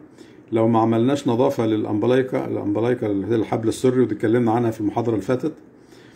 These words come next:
والبيرث ويت لو نزل ال-، ال-، الحمل أو الجدي ده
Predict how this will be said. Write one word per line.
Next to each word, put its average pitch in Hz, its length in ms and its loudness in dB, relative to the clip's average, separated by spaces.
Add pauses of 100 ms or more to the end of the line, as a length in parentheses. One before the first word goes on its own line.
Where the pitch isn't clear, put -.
(360)
والبيرث 117 460 4
ويت 156 280 4
لو 127 160 2
نزل 139 240 2
ال-، 120 260 0
ال-، 101 760 -6 (260)
الحمل 120 480 2 (640)
أو 107 180 0
الجدي 110 500 2
ده 107 460 0